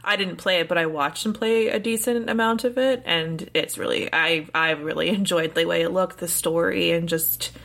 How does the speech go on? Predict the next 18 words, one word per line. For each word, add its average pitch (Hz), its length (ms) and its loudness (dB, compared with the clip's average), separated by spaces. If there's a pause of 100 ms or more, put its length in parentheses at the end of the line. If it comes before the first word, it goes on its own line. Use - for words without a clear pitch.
(440)
I 208 60 -2
think 196 220 -2
taking 185 500 0
a - 140 -2
time 165 420 -2
period 160 360 -2
like 156 180 -2
that 160 180 0
and 170 100 -12
putting 165 240 -4
it - 120 -4
into 185 200 -4
video 196 260 -4
game 220 220 -4
form 240 280 -2
is 247 120 -2
really 254 200 -2
cool. 262 240 -4